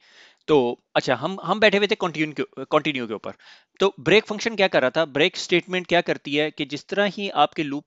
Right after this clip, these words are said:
में, अ, वो कंडीशन मेट होती है और ब्रेक स्टेटमेंट वहीं पे, अ, लूप को ब्रेक करती है। अच्छा, कंटिन्यू स्टेटमेंट जो सी है वो क्या करेगी? कंटिन्यू स्टेटमेंट आपके लिए ये करती है कि आपकी जो वैल्यू है, जिस तरह ही आपकी ये वैल्यू ट्रू होती है तो कंटिन्यू स्टेटमेंट क्या करती है? स्किप कर देती है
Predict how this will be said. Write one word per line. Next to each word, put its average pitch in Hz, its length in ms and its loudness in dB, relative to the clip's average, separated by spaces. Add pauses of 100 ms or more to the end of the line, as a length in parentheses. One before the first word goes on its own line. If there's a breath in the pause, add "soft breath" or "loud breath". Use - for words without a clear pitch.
में, 156 380 -4 (240)
अ, 131 60 -8 (280)
वो 131 100 -8
कंडीशन 135 420 -8
मेट 151 200 0
होती 131 200 -8
है 139 80 -2
और 131 60 -4
ब्रेक 120 200 -6
स्टेटमेंट 120 340 -10
वहीं 113 200 -10
पे, 165 200 -6 (400 soft breath)
अ, 110 460 -2
लूप 123 360 -8
को 165 300 -4
ब्रेक 135 280 0
करती 117 220 -8
है। 113 60 -10
अच्छा, 185 180 -4
कंटिन्यू 233 420 0
स्टेटमेंट 202 440 -2
जो 190 120 -4
सी 190 120 -6
है 190 40 0
वो 190 100 -4
क्या 180 200 2
करेगी? 139 380 -2 (340 loud breath)
कंटिन्यू 214 300 -2
स्टेटमेंट 196 340 0
आपके 190 180 -2
लिए 185 120 -4
ये 180 140 0
करती 143 340 -2
है 151 120 2
कि - 240 -6
आपकी 156 440 2
जो 170 560 -4 (440)
वैल्यू 139 360 0
है, 113 280 2 (160)
जिस 135 120 -10
तरह 196 140 -4
ही 214 100 -2
आपकी - 760 2
ये 165 120 2
वैल्यू 135 300 2
ट्रू 202 280 -4
होती 147 240 -2
है 160 60 -4
तो 165 80 -10
कंटिन्यू 160 380 -6
स्टेटमेंट 151 360 -6
क्या 151 120 -2
करती 151 240 -8
है? - 20 -8
स्किप - 480 -4
कर 175 180 6
देती 131 340 -4
है 160 140 4